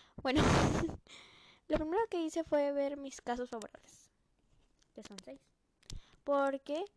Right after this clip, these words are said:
son seis canciones de pop que hay. Después, ver mis casos posibles, que serían doce, ya que son doce canciones las que hay en esa lista. Después tenemos que dividir seis entre doce, que como resultado serían cero punto cinco,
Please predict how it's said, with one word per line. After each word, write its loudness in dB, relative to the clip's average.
son -12
seis -12
canciones -12
de -10
pop -18
que -18
hay. -12
Después, -4
ver -8
mis -10
casos -12
posibles, -6
que -18
serían -6
doce, -6
ya -12
que -16
son -14
doce -10
canciones -12
las -12
que -16
hay -10
en -12
esa -14
lista. -20
Después -2
tenemos -10
que -8
dividir -8
seis -6
entre -4
doce, -4
que -6
como -4
resultado -4
serían -10
cero -8
punto -14
cinco, -12